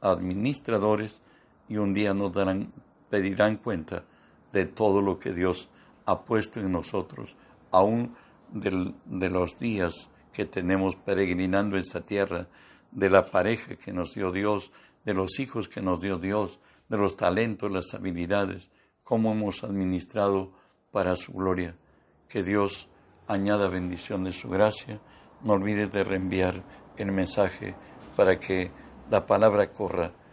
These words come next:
y el mundo entero sea lleno del conocimiento de la gloria de Dios.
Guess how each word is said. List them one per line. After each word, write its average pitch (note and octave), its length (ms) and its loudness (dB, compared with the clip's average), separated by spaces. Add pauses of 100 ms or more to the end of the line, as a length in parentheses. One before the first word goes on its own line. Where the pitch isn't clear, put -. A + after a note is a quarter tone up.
(260)
y G2 100 -2
el G2 100 4
mundo G#2 260 2
entero F2+ 480 0 (320)
sea G2+ 240 4
lleno F#2+ 360 4
del F#2 140 -4
conocimiento F#2 840 -4 (340)
de G2+ 80 -4
la F2+ 140 6
gloria F#2 340 2
de F2+ 140 0
Dios. E2+ 380 -4